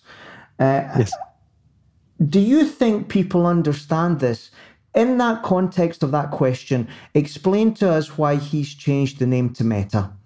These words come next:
Speaker 1: How do you see all
Speaker 2: <laughs>
Speaker 1: that?
Speaker 2: Sure.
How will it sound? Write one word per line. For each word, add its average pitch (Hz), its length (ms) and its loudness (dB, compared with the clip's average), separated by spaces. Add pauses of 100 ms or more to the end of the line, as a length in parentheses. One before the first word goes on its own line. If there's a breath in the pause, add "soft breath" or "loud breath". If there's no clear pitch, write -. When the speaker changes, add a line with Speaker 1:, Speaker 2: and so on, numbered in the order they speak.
(340)
Speaker 1:
How 185 180 4
do 208 100 2
you 202 140 2
see 151 280 2
all 156 180 4
Speaker 2:
<laughs> - 20 -2
Speaker 1:
that? 117 220 -4 (1080)
Speaker 2:
Sure. 165 240 0